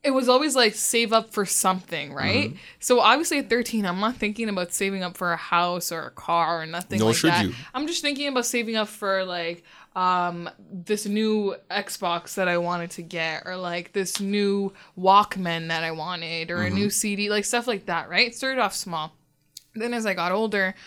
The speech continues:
Speaker 1: it started to become like, "Okay, I have this much in my savings. Like, I wanna get a car with this, or I wanna get, like, um, a new hard drive for my laptop." Like,
Speaker 2: Mm-hmm.
Speaker 1: necessities will come from my savings account.
Speaker 2: Mm-hmm.
Speaker 1: Needs, or sorry,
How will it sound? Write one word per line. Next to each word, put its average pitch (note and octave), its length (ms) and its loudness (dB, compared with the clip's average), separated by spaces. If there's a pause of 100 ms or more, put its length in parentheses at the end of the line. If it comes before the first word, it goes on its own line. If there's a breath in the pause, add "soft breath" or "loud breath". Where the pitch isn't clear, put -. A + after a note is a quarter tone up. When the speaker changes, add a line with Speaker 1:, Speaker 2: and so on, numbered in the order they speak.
(260 loud breath)
Speaker 1:
it G3+ 100 -6
started G3 240 4
to G3 80 -8
become F#3 400 -4
like, E3+ 260 -6 (380 loud breath)
"Okay, A3 200 8
I F#3+ 40 8
have G3 180 4
this G3+ 220 2
much G3+ 180 0
in G3 80 -4
my F3+ 120 -2
savings. G#3+ 580 -2
Like, F3 240 -2 (240 loud breath)
I F#3 120 0
wanna F3+ 220 0
get E3+ 140 -2
a D#3+ 40 -6
car F#3 300 2
with F#3 200 -4
this, F3+ 360 -2
or F3 260 -2
I F3 40 2
wanna F3 240 -6
get, E3 360 -4
like, D3+ 460 -6 (400)
um, E3 500 -6 (400)
a F#3+ 60 -10
new F#3 180 -6
hard E3+ 220 0
drive F3 220 -4
for F3+ 100 -12
my D#3+ 140 -4
laptop." E3+ 560 -4
Like, - 160 0
Speaker 2:
Mm-hmm. G#2+ 120 -4 (340 loud breath)
Speaker 1:
necessities C4 1000 4 (180)
will G#3 140 4
come G#3 320 2
from G3 240 -2
my F#3 100 2
savings E3 440 -6
account. D3+ 320 -12
Speaker 2:
Mm-hmm. G2 280 -6 (600)
Speaker 1:
Needs, A#3+ 640 -2
or A#3 100 6
sorry, G3 300 4